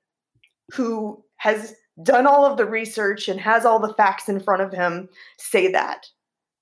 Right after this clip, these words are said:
Because, like I said, I'm still waiting for that apology because look, the N F L did such a good job convincing everyone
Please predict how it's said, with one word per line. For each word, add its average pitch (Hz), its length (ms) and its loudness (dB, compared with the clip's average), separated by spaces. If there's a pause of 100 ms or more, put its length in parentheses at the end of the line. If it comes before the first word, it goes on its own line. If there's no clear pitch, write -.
(120)
Because, 190 800 0 (520)
like 202 160 2
I 208 60 2
said, 208 300 2
I'm 196 180 2
still 247 300 2
waiting 220 440 2
for 190 600 2 (540)
that 190 140 6
apology - 800 0
because 269 360 2 (1500)
look, 277 200 2
the 240 220 0
N 262 100 4
F 320 180 4
L 226 180 6
did 240 140 4
such - 200 -4
a 202 100 -6
good 208 200 -2
job 190 440 0
convincing 202 580 0
everyone 175 720 0